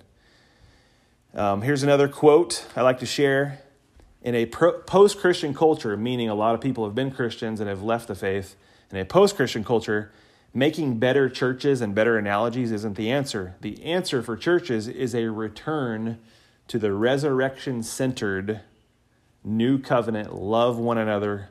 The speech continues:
version of our faith that was from the very beginning. Instead of trivializing or complicating or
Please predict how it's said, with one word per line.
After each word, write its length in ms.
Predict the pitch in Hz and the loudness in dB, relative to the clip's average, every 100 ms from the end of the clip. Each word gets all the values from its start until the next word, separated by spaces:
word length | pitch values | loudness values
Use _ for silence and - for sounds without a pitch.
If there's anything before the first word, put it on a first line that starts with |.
| 113 | -6
version 340 | 113 107 107 | -4 -4 -6
of 100 | 101 | -6
our 140 | 101 | -6
faith 480 | 95 113 104 95 - _ _ _ _ _ | -4 -2 -2 -4 -10 _ _ _ _ _
that 120 | 98 | -6
was 120 | 95 | -6
from 160 | 120 101 | -6 -6
the 60 | |
very 200 | 98 101 | -6 -6
beginning. 440 | 92 95 95 90 98 _ _ _ _ _ _ - | -6 -6 -8 -10 -14 _ _ _ _ _ _ -14
Instead 360 | 92 - 113 | -12 -2 2
of 200 | 110 101 - - _ _ _ _ _ _ _ - | 2 0 -8 -20 _ _ _ _ _ _ _ -4
trivializing 800 | 131 120 113 110 107 107 113 | -2 0 2 2 2 0 -4
or 180 | 107 92 | -2 -6
complicating 920 | 87 123 117 117 - 110 104 104 104 | -6 -6 -4 -6 -4 -4 -4 -4 -6
or 400 | 92 90 90 90 | -6 -4 -6 -8